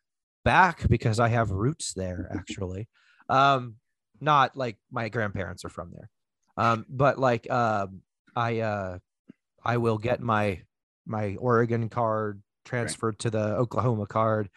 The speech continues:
Speaker 1: and then I, too, will be able to talk shit about gummies.
Speaker 2: Oh, dude, the Zen gummies, definitely. It's so good. They make cookies, and they're, they're, they're okay.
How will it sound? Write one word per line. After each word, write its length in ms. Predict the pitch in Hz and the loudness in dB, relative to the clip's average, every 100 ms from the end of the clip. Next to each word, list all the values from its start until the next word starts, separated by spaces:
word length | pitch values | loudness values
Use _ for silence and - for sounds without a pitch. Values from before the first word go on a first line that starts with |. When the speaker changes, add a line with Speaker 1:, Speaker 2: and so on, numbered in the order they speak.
| - _ _ - | -20 _ _ -6
Speaker 1:
and 140 | 110 | -2
then 80 | 110 | 2
I, 680 | 104 135 175 160 110 87 - _ _ _ _ | 6 8 10 8 6 0 -6 _ _ _ _
too, 580 | - 156 156 143 101 87 _ _ _ _ | 2 6 6 6 2 -4 _ _ _ _
will 360 | 98 113 107 | -2 2 2
be 220 | 101 117 107 | 2 2 2
able 300 | 107 101 95 | -2 -4 -6
to 40 | |
talk 300 | - 113 90 | -2 -2 -2
shit 340 | - - 101 - | -6 -4 -4 -4
about 300 | 113 101 90 | -2 -2 -2
gummies. 460 | 95 95 95 - - _ _ _ - - | -4 -4 -8 -12 -14 _ _ _ -20 -16
Speaker 2:
Oh, 80 | |
dude, 200 | - 60 | -14 -14
the 80 | 80 | -14
Zen 200 | 85 92 | -10 -6
gummies, 420 | 92 95 92 - - 90 85 | -6 -6 -8 -10 -14 -16 -8
definitely. 680 | 101 95 98 87 92 78 76 | -6 -4 -6 -8 -10 -12 -16
It's 220 | - 95 - | -10 -10 -8
so 260 | - 107 95 | -4 -4 -4
good. 240 | 95 92 | -6 -4
They 140 | 107 | -2
make 220 | 123 131 - | 0 0 0
cookies, 480 | 135 - 127 123 113 | 0 2 2 2 0
and 120 | 107 | -2
they're, 160 | 117 101 | -4 2
they're, 220 | 151 151 | 4 4
they're 200 | 160 170 | 2 2
okay. 440 | 147 135 120 107 | 2 0 0 -2